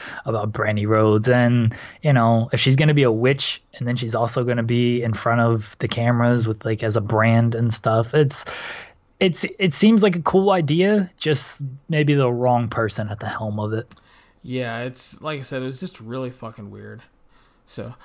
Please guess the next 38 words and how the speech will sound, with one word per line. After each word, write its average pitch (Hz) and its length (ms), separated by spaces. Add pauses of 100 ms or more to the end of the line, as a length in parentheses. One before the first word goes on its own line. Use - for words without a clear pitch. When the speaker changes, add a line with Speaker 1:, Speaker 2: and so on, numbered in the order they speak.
(140)
Speaker 2:
uh, 156 260
so 190 160
we 180 140
went 190 240
back 208 220
to 226 100
the 196 160
arena. 165 420
The 147 140
Rock 143 320
and 156 100
Roll 175 160
Express 175 420
arrived 165 440
for - 180
an 117 80
interview. 165 580
They 156 140
were 147 80
gonna 143 140
be 139 120
presenting 151 520
the 135 160
A 135 100
E 143 100
W 147 360
tag 131 360
titles 156 340
to - 100
the 123 80
winners 139 420
tonight. 165 380
They 143 80
had 143 200
the 127 60
belts 160 400
with 165 240
them. 208 240